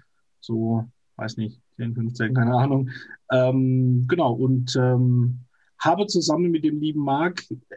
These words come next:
entstanden als Idee auf der U U P vor diversen Jahren ein Buch zum Thema Spiele geschrieben und deswegen reden wir heute darüber.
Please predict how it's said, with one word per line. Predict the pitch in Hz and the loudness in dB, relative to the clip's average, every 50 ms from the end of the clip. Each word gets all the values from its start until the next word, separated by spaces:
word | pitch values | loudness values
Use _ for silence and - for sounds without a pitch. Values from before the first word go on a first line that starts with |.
| - _ - | -12 _ -2
entstanden | 175 160 170 170 - - 156 151 180 208 202 196 175 | 0 0 0 0 0 0 0 0 2 2 0 0 2
als | 165 160 156 151 | 0 0 0 -2
Idee | 156 143 131 147 156 165 165 | -4 -4 -2 0 0 0 -2
auf | - 135 147 156 - | -2 -2 -2 -2 -2
der | - 151 135 | -2 -4 -2
U | 127 143 139 131 127 | -2 -2 0 -2 -2
U | |
P | 123 131 135 151 165 170 | -2 -2 0 0 0 -2
vor | 170 - 147 139 | -4 -6 -8 -6
diversen | 131 131 131 135 131 131 127 131 139 | -4 -4 -2 -2 -2 -2 -2 -2 -2
Jahren | 135 123 117 - 131 143 147 143 | 0 0 0 0 0 -2 -4 -4
ein | 123 143 147 | -4 -4 -4
Buch | 156 214 240 226 | -2 -2 -2 -2
zum | - - 147 131 | -2 -2 -2 0
Thema | 143 117 107 107 107 | 0 0 0 -2 -4
Spiele | - - 110 101 98 | -4 -6 -8 -6 -6
geschrieben | 98 104 - - - 143 160 190 202 | -8 -10 -10 -8 -6 -6 -4 -4 -6
und | 185 135 147 - - | -6 -8 -10 -8 -8
deswegen | 151 143 - - 165 170 175 | -8 -6 -4 -6 -4 -4 -2
reden | 156 131 113 107 104 | -2 -2 -2 -2 -4
wir | 98 95 | -6 -8
heute | 98 92 - - | -10 -12 -14 -16
darüber. | - - | -20 -20